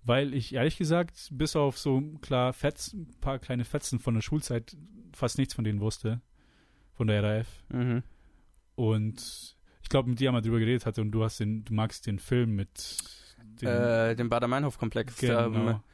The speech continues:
Speaker 2: ich hab ihn jetzt schon seit Jahren nicht mehr gesehen, aber ich weiß noch, dass ich ihn damals, als ich ihn gesehen hat, sehr mochte, ja.
Speaker 1: Genau. Und dann hatten wir drüber geredet und dann, ah, diese Doku, ah, die sieht interessant aus, schau ich mir einfach mal an.
Speaker 2: Ja.
Speaker 1: Und im, im, im Endeffekt hat's mir super getaugt. Vor
Speaker 2: Mhm.
Speaker 1: allem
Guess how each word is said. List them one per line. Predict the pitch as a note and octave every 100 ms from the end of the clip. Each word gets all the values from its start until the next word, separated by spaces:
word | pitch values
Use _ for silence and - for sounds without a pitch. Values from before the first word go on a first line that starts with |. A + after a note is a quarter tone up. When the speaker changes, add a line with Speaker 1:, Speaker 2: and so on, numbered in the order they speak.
| _ _
Speaker 2:
ich | A#2 C3
hab | D#3+
ihn | E3
jetzt | C3
schon | C3
seit | A2+ A2
Jahren | G#2+ G#2 G#2 A2+ A2+
nicht | A2 A#2
mehr | A2
gesehen, | G#2+ A2 C#3
aber | C#3 C3
ich | C3
weiß | B2+ - -
noch, | B2+
dass | B2 A#2+
ich | B2+
ihn |
damals, | A2+ A2 A#2 A2+
als | -
ich | A2+
ihn | A2
gesehen | A2 A2 A2+
hat, | A#2 -
sehr | G#2+ F#2
mochte, | - - -
ja. | -
Speaker 1:
Genau. | D#3+ D#3 C#3 A2
Und | D3 B2
dann | C3
hatten | D#3 D#3+
wir | C#3
drüber | C3 C3
geredet | B2 B2+ E3 E3
und |
dann, | D3+ D3
ah, | E3+ G#2 - - _ -
diese | C3
Doku, | C3+ F3+ C#3+
ah, | D#3+
die |
sieht | D#3 E3
interessant | E3 D3+ B2+ G#2+
aus, | G2+
schau | G#2
ich | D3
mir | C3+
einfach | A#2+
mal | G#2+
an. | G2+ F#2+
Speaker 2:
Ja. | C3+ A#2+
Speaker 1:
Und | C3 B2 C#3+
im, | C3+ C3+
im, | D3+ C3 C#3+
im | D3+ C#3
Endeffekt | D3 - C#3+ - - -
hat's | C3 B2 -
mir | A#2+
super | A#2+ -
getaugt. | G#2+ G2+ G#2+ G2+
Vor | -
Speaker 2:
Mhm. | C3
Speaker 1:
allem | C3 C3